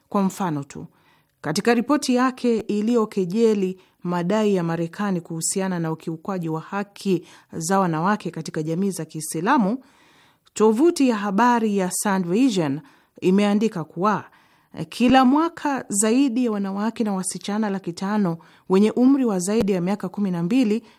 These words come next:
wanabakwa nchini Marekani, na idadi hiyo ya vitendo vingine vya ukatili dhidi ya kundi hili la jamii ni zaidi ya kesi milioni tatu na laki nane.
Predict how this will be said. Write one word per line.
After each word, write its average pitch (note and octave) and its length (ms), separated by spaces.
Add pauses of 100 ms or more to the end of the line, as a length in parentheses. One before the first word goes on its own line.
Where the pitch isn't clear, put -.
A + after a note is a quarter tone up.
(120)
wanabakwa A#3+ 540
nchini E3 300
Marekani, D3 680 (500)
na D3 160
idadi F#3 360
hiyo B3 280
ya G#3+ 100
vitendo G3+ 680
vingine F#3 420
vya E3 120
ukatili A3+ 640 (460)
dhidi A3 340
ya G3 100
kundi F3+ 260
hili F#3 240
la D#3+ 100
jamii E3+ 480 (340)
ni A#3 180
zaidi G#3 360
ya E3+ 60
kesi E3+ 560 (280)
milioni F3 520
tatu D3+ 340
na C#3+ 120
laki C#3 260
nane. A#2+ 380